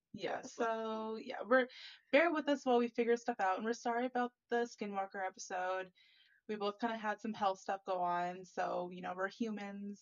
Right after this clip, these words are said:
Speaker 1: You know,
Speaker 2: Yes, it
Speaker 1: we,
Speaker 2: happens.
Speaker 1: we had some stuff, and, but we're back now.
Speaker 2: Yes, we are.
Speaker 1: And better than ever. We are gonna be changing the dynamic a little bit. Jazz and I had a conversation.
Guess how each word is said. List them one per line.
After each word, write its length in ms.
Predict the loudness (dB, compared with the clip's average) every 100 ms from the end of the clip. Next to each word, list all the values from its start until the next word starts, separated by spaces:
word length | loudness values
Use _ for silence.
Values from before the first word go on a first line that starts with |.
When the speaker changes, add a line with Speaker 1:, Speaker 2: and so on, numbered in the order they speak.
| -16
Speaker 1:
You 120 | -10
know, 240 | -6 -6 -8
Speaker 2:
Yes, 140 | -10 -8
it 40 |
Speaker 1:
we, 40 | -8
Speaker 2:
happens. 540 | -8 -12 -14 -16 -12
Speaker 1:
we 100 | -4
had 180 | -2 -2
some 100 | -8
stuff, 300 | -6 -6 -6 -8
and, 200 | -12 -12 _ _ _ _ _ 2
but 80 | 4
we're 140 | 6
back 260 | 4 4 4
now. 240 | 4 4
Speaker 2:
Yes, 240 | 0 0 0
we 80 |
are. 300 | -2 -2 -6 -8
Speaker 1:
And 220 | -8 -4
better 240 | -2 0
than 100 | -2
ever. 400 | -2 -2 -4 -6 -10 -20 -20 _ _ -8
We 140 | 0
are 100 | 2
gonna 120 | 2 2
be 140 | 0
changing 400 | -2 -4 -2 0
the 100 | 2
dynamic 540 | 4 4 4 2 -2 -4
a 20 |
little 200 | -4 -4
bit. 260 | -4 -4
Jazz 180 | -4 -4
and 80 | -4
I 40 | -6
had 180 | -6
a 60 | -8
conversation. 840 | -6 -6 -6 -6 -8 -8 -4 -4